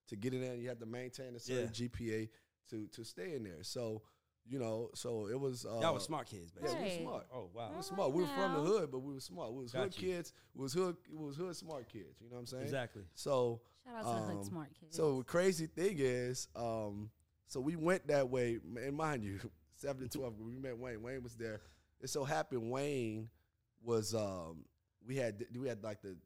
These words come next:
Speaker 1: the seventh and eighth graders had a lunch, and then the ninth to twelfth graders had
Speaker 2: Yeah.
Speaker 1: a lunch, right? So Wayne was in this drama class. It so happened to shift his lunch period to be on, on our lunch period as upperclassmen.
Speaker 2: Mm.
Speaker 1: So he was in there picking his head, always walking with a chick,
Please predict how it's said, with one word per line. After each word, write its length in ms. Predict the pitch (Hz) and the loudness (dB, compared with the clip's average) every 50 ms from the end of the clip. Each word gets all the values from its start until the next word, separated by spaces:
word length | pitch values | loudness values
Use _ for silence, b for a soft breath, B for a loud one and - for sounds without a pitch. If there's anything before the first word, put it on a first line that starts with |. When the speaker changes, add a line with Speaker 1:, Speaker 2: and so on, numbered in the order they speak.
| 78 80 87 | -20 -20 -16
Speaker 1:
the 80 | 101 101 | -14 -10
seventh 300 | - - 151 156 156 147 | -6 -4 -4 -2 -4 -4
and 80 | - 120 | -4 -4
eighth 80 | 139 131 | -4 -4
graders 280 | 127 131 131 123 113 - | -4 -4 -4 -4 -4 -4
had 160 | 127 120 107 | -4 -4 -4
a 40 | 107 | -4
lunch, 300 | 110 117 120 113 - 117 | -4 -4 -6 -6 -6 -6
and 80 | 107 | -6
then 80 | 113 104 | -6 -6
the 60 | 101 | -8
ninth 200 | 101 110 113 107 | -8 -8 -10 -10
to 60 | - - | -12 -16
twelfth 280 | - - 131 127 113 | -12 -10 -8 -8 -8
graders 260 | 95 101 95 87 90 | -8 -10 -8 -6 -2
had 80 | 135 135 | 0 0
Speaker 2:
Yeah. 120 | 127 113 92 90 | 0 0 -2 -4
Speaker 1:
a 20 | |
lunch, 240 | 101 92 82 - - | -6 -8 -8 -8 -6
right? 200 | 95 101 110 127 - b b b b b b | -6 -4 -6 -6 -8 b b b b b b
So 160 | - - 131 113 | -6 -2 -2 0
Wayne 280 | 110 131 151 170 170 151 | 0 2 2 2 0 0
was 120 | 139 117 | -2 -2
in 80 | 131 123 | -4 -4
this 140 | 117 110 | -6 -6
drama 380 | 95 90 113 131 143 151 143 123 | -8 -6 -4 -4 -2 -2 -4 -6
class. 380 | - - - 120 113 110 110 - | -6 -6 -8 -6 -6 -6 -8 -10
It 100 | 110 - | -10 -8
so 180 | - 160 151 | -8 -8 -8
happened 260 | 143 151 151 143 135 | -6 -6 -6 -6 -6
to 60 | 113 107 | -6 -6
shift 460 | - - - 156 160 - - _ - _ | -4 -4 -4 -4 -6 -6 -8 _ -20 _
his 280 | - 131 117 113 - 117 | -10 -10 -10 -8 -8 -6
lunch 320 | 120 147 185 190 - - | -4 -2 -2 -4 -4 -6
period 400 | - - 117 107 98 98 95 90 - b b b b b b b _ - | -10 -6 -6 -6 -6 -6 -8 -10 -14 b b b b b b b _ -12
to 60 | 117 | -8
be 260 | 107 127 135 123 113 110 _ - | -4 -2 -2 -2 -2 -6 _ -6
on, 240 | 117 123 120 117 113 - | -4 -2 -2 -2 -4 -4
on 220 | 117 123 120 117 - - | -4 -2 -2 -4 -4 -4
our 220 | 123 147 170 180 | -2 0 0 0
lunch 260 | 160 143 131 127 123 - | -2 -2 -4 -6 -6 -8
period 220 | - 131 123 110 | -8 -6 -6 -6
as 140 | 107 107 - | -6 -8 -10
upperclassmen. 800 | - 123 104 - - - - 165 196 196 156 - - 101 92 87 90 165 160 156 156 | -10 -12 -12 -12 -12 -8 -6 -4 -4 -4 -6 -8 -12 -16 -16 -16 -18 -20 -10 -4 0
Speaker 2:
Mm. 260 | 160 160 143 123 107 | 0 2 2 0 -2
Speaker 1:
So 120 | 95 139 127 | -2 0 0
he 160 | 139 185 233 | 0 0 0
was 200 | 220 185 151 160 | 0 0 0 0
in 100 | 170 156 | 0 2
there 220 | 151 156 156 139 110 92 - _ _ | 2 4 4 2 2 0 -4 _ _
picking 360 | - - - 135 - 143 139 | -6 -4 -4 -4 -2 -2 0
his 120 | 139 135 - | 0 0 0
head, 260 | - 139 135 135 131 | 0 2 2 2 2
always 360 | 123 127 135 131 131 127 123 107 | 2 2 2 2 2 2 2 2
walking 300 | 120 127 135 - 123 123 | 0 0 0 -2 -4 -6
with 120 | 123 120 | -6 -6
a 40 | 117 | -6
chick, 360 | - - - 147 139 131 120 | -6 -4 -2 -2 -2 -4 -4